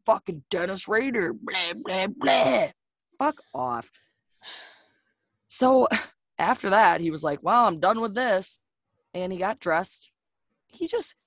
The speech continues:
casually went through the house, took some personal items, 'cause why not?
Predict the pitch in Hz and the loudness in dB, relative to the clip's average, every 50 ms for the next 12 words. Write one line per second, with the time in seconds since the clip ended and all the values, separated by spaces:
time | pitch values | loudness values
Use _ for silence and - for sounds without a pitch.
0 | _ _ _ - - - - - 151 175 226 277 262 262 294 294 294 302 277 269 | _ _ _ -20 -18 -16 -12 -6 -4 -2 -2 -2 -2 -2 -2 -2 0 0 0 0
1 | 285 277 285 - - 269 262 233 208 185 170 208 233 208 170 151 165 - - - | 0 0 -2 -4 -6 -6 -4 -2 -2 -4 -4 -2 -2 -2 -2 -2 -4 -8 -12 -16
2 | - _ _ _ _ _ _ _ _ _ _ _ _ _ - - - 254 269 - | -18 _ _ _ _ _ _ _ _ _ _ _ _ _ -14 -8 -6 -6 -4 -4
3 | - - 269 220 - - 190 190 - - - 190 160 143 143 143 143 143 151 156 | -4 -2 -4 -4 -2 -2 -2 0 0 0 0 0 0 0 -2 -2 -4 -4 -4 -6
4 | 170 170 - - - 156 147 139 - _ _ _ _ _ _ _ _ _ _ - | -8 -10 -12 -8 -6 -6 -6 -6 -10 _ _ _ _ _ _ _ _ _ _ -8
5 | 123 127 151 185 208 214 226 233 226 208 185 180 190 | -2 0 0 2 2 2 2 2 2 2 2 2 0